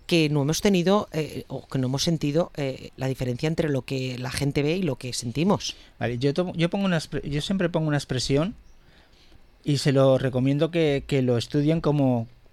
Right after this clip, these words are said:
Speaker 2: como tic de, de saber cómo, cómo puede ser. O sea, tú te tienes que mirar a un espejo. Tú te miras a un espejo. Y si lo que estás viendo reflejado eres tú, ahí está.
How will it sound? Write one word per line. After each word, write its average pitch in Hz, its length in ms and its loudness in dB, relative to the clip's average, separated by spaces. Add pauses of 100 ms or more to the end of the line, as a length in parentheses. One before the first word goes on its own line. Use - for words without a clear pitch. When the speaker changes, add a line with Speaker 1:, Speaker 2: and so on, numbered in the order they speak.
(120)
Speaker 2:
como 131 320 2
tic 151 400 0
de, 135 180 -2
de 127 120 0
saber 131 400 0
cómo, 127 560 0 (120)
cómo 139 240 0
puede 123 280 0
ser. 113 240 -4 (200)
O - 40 -20
sea, 143 100 0
tú 160 100 0
te 160 140 -2
tienes 156 240 -2
que 160 80 0
mirar 139 240 2
a 131 80 2
un 131 140 0
espejo. 120 480 -6 (460)
Tú 143 100 -4
te 131 120 -2
miras 131 280 -2
a - 20 -2
un 135 60 -2
espejo. 120 400 -8
Y 175 120 0
si 160 140 0
lo 139 140 2
que - 80 -4
estás 156 260 0
viendo 156 360 4
reflejado 135 600 0
eres 147 260 0
tú, 147 200 -4 (1400)
ahí 135 180 -6
está. 117 280 -10